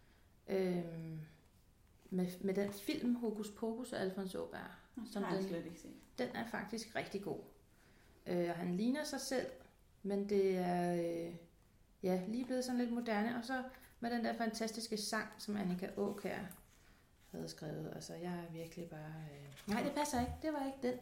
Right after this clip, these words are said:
Speaker 1: Det var, øh... det var Ole Lund Kirkegaard. Det var noget vrøvl. Men samme historie i øvrigt, at det er nogle klassikere, som jeg synes holder.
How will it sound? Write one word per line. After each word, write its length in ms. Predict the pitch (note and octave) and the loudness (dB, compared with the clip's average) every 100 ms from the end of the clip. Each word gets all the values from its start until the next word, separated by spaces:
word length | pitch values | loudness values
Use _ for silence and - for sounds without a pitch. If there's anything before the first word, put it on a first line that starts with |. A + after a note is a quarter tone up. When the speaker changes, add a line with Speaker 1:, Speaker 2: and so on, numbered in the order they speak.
| - - - - - - - C4 | -8 -20 -20 -20 -20 -20 -6 -2
Speaker 1:
Det 80 | D4+ | 0
var, 300 | E4 D4 A3 | 2 4 4
øh... 240 | F3 E3+ D#3+ D3+ D3 - - - - - - | 4 4 0 -4 -8 -12 -20 -20 -20 -8 0
det 120 | B3+ | 2
var 140 | C#4 | 2
Ole 220 | G#3 E3+ E3 | 2 0 -2
Lund 160 | F3+ - | -8 -4
Kirkegaard. 580 | F#3 G#3 - E4+ - - - - - - - - | -4 -4 -2 -4 -4 -12 -20 -20 -20 -20 -20 -8
Det 80 | C#4+ | -6
var 100 | D#4 A#3 | -2 -2
noget 120 | - - | -2 -4
vrøvl. 240 | - - - - - - - - - - - - | -6 -6 -12 -20 -20 -20 -20 -20 -20 -20 -20 0
Men 260 | A3+ A3+ A3 - | 4 4 0 -6
samme 380 | - A#3+ A3 A#3+ | -2 2 4 4
historie 440 | A#3 A3+ A3 F#3+ | 4 4 4 4
i 40 | A3 | 6
øvrigt, 300 | C4 D4+ - | 6 4 0
at 260 | G#3+ G#3 - | -2 -2 2
det 200 | G3 F#3+ | 4 4
er 160 | F#3+ | 2
nogle 180 | F#3 F3+ F3+ | 2 2 0
klassikere, 500 | G3+ G3+ G#3 G3 F3+ | 0 0 -2 -2 -2
som 140 | F3+ | -2
jeg 120 | F#3 G#3 | -2 -2
synes 180 | C#4 | -4
holder. 340 | - C4 - | -2 -2 -2